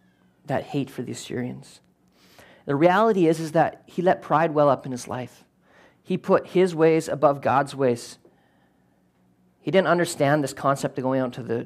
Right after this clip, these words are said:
Gentiles. He didn't understand that God was, or he didn't want to understand maybe that God was so merciful.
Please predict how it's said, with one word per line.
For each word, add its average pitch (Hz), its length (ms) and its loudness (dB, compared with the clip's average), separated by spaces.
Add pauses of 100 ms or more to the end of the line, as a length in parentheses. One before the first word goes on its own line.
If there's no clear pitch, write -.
Gentiles. 131 540 -2
He 123 60 -6
didn't 151 200 -2
understand 143 680 -2
that 113 160 -4
God 135 340 2 (420)
was, 131 380 -6 (1300)
or 131 140 -8
he 131 80 -6
didn't 151 300 -4
want 143 300 4
to 135 80 -4
understand 131 460 -2
maybe 135 220 0
that 127 180 0
God 135 220 2
was 131 100 -8
so 139 160 -8
merciful. 135 640 -8